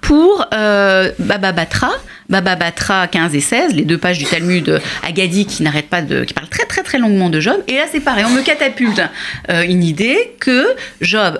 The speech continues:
on sait très bien qu'il a rien pensé de mal, rien parlé de mal, rien fait de mal. Il a, moi je dis ça avec mes mots, une faille d'être.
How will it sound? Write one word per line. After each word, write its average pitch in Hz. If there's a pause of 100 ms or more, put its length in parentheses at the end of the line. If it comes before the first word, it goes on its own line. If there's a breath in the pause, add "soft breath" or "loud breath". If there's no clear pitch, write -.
on 190
sait 175
très 202
bien 202
qu'il 180
a 156 (160)
rien 185
pensé 247
de 214
mal, 226
rien 214
parlé 233
de 208
mal, 214
rien 175
fait 170
de 151
mal. 170 (440 loud breath)
Il 196
a, 285
moi 196
je 170
dis 175
ça 175
avec 147
mes 170
mots, 240 (340 loud breath)
une 196
faille 254
d'être. -